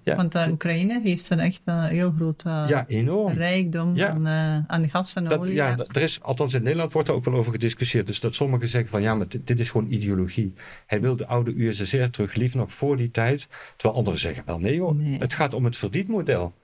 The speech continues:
Speaker 2: Ja.
Speaker 1: Hè,
Speaker 2: Maar ze
Speaker 1: dus
Speaker 2: pakken dat wel in, in, we hebben weer
Speaker 1: Ja.
Speaker 2: terug onze Rusland,
Speaker 1: Ja.
Speaker 2: sterk, maar
Speaker 1: Ze
Speaker 2: dat
Speaker 1: hebben,
Speaker 2: is
Speaker 1: het is een soort ideologie, het is een soort, ehm, nou, wat ik heel, ik begrijp de ideologie ook bijna niet meer, hoor. Het, ik moet, eh, Churchill, die heeft een keer gezegd dat, eh, Rusland voor hem het meest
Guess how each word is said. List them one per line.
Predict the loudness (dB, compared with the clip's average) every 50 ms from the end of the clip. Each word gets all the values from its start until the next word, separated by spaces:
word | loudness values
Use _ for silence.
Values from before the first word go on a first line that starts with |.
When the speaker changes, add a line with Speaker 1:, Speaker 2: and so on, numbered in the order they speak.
| _ -4
Speaker 2:
Ja. | -2 -2 -2 -4 -6 -12 -16 -6
Speaker 1:
Hè, | -2 0
Speaker 2:
Maar | 0 2
ze | 2
Speaker 1:
dus | 0 0 0
Speaker 2:
pakken | 0 -2 -2 -2 -2 0
dat | 0 0 2
wel | 2 2 0 0
in, | -2 -2 -2 0 0
in, | 0 0 0 -2 -2 -2
we | 0 0
hebben | 0 0 0 -2
weer | -2 0
Speaker 1:
Ja. | 0 0
Speaker 2:
terug | 0 0 -2
onze | -2 0 0 0
Rusland, | 2 0 0 -2 -2 -2 -2 -2 -2 0 0 0
Speaker 1:
Ja. | 0 0
Speaker 2:
sterk, | -2 -2 -2 -2 0
maar | 0 0 -2 -4 -6 -4
Speaker 1:
Ze | -2
Speaker 2:
dat | 0 2
Speaker 1:
hebben, | 2 2 2 2
Speaker 2:
is | 0 -2 -2 -2
Speaker 1:
het | -2 -2 0
is | 0 0
een | -2 0
soort | 0 0 0 0 0
ideologie, | 0 0 0 2 0 0 0 -2 -2 -2 0 0 0 0 0
het | 0 0 0
is | 0 0
een | 0 -2
soort, | 0 0 2 0 0 0 0 0
ehm, | 0 0 -2 -6 -10 -14 -20 -20 -10 -4
nou, | -2 -2 0 0 0
wat | -2 -2 -2
ik | -2 -2
heel, | 0 0 0 0 0 -2 -6 -10 _ -6
ik | -6 -6 -6 -4
begrijp | -4 -2 0 0 0 0 0
de | -2
ideologie | 0 0 2 2 0 0 0 -2 -2 -2
ook | -2 0
bijna | 2 2 2 2 2
niet | 0 0 0 0
meer, | 0 0 0 2
hoor. | 2 0 0 0
Het, | -2 -2 -4 -4
ik | -6 -4 -2 -2
moet, | -2 -2 -2 0 0
eh, | 2 2 2 2 0 -2 -4 -8 -12 -16 _ _ _ _ _ -14
Churchill, | -6 0 2 2 2 2 0 0 0 0
die | 0 0
heeft | 0 0 0 0
een | -2
keer | 0 0 0 0 0
gezegd | -2 -2 0 0 -2 -2 -2
dat, | -4 -4 -2 -2 -2
eh, | -2 0 0 -2 -4 -4 -8 -12 _ _ _
Rusland | -2 -2 0 0 0 -2 -2 -2 -2
voor | -2 0 0 0
hem | 0 0 -2
het | -4 -4 -2
meest | 0 0 0 -2 -4 -8